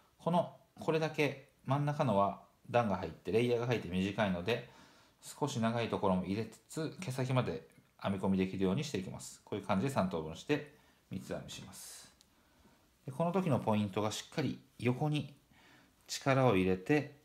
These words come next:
きつく三つ編みをすることです。こうすることで、ギブソンタックにした時に間延びしませんので、しっかりきつく編むっていうことが大事です。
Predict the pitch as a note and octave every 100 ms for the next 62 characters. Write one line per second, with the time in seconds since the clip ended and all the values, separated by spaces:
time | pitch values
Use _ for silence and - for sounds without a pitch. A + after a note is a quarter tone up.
0 | - - - - B2 G2 A2 F#2+ F2 -
1 | F2 F2+ D2 D2+ - - _ - - -
2 | _ - - E3+ F3 F3+ F3+ D3+ B2+ B2
3 | - - _ _ - A#2+ B2+ C#3 B2+ C3
4 | F#2+ F#2 G2 F#2 E2 F2+ E2 F#2+ A2 G#2+
5 | G#2+ A2+ A2 A2 G#2+ E2 E2+ G2+ - -
6 | _ _ - - _ - - - B2+ F#2+
7 | - - - F2+ E2 - - _ - A2
8 | A2 B2+ C#3 C#3 F2+ E2 D2+ - - -